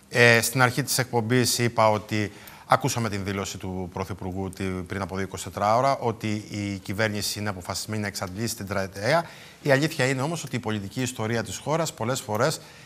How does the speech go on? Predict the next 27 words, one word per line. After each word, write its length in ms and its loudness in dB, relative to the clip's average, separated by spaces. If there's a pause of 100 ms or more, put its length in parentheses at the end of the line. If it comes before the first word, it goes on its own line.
έχει 220 -2
παραμερίσει 600 2
τέτοιου 280 -4
είδους 480 -4 (140)
δηλώσεις 580 -2
από 220 0
πολλούς, 560 2 (400)
ε, 300 6 (200)
πρωθυπουργούς 600 0
του 100 -10
παρελθόντος. 720 0 (440)
Ε, 200 8
κύριε 240 4
Βασιλιάδη, 720 2 (100)
το 100 -2
σχόλιο 400 2
σας 140 -2
για 100 -2
το 100 -4
θέμα 260 0
της 180 -6
ακρίβειας, 720 -2
ένα 160 0
θέμα 280 -2
το 80 -4
οποίο 320 0
καίει, 540 2